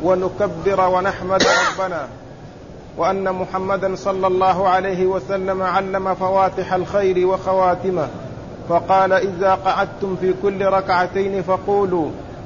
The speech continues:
التحيات لله والصلوات والطيبات، السلام عليك أيها النبي ورحمة الله وبركاته، السلام علينا وعلى عباد الله الصالحين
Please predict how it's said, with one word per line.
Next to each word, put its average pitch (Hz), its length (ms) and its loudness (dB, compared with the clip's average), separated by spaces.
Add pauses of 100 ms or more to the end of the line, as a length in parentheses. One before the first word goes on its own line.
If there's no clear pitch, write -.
(180)
التحيات 190 760 2
لله 185 500 2
والصلوات 190 760 2
والطيبات، 185 840 2
السلام 185 600 0
عليك 180 460 2
أيها 185 480 0
النبي 185 460 -2
ورحمة 185 640 2
الله 185 380 2
وبركاته، 180 800 2 (600)
السلام 190 500 2
علينا 185 520 0
وعلى 185 380 2
عباد 185 480 2
الله 185 300 0
الصالحين 185 800 0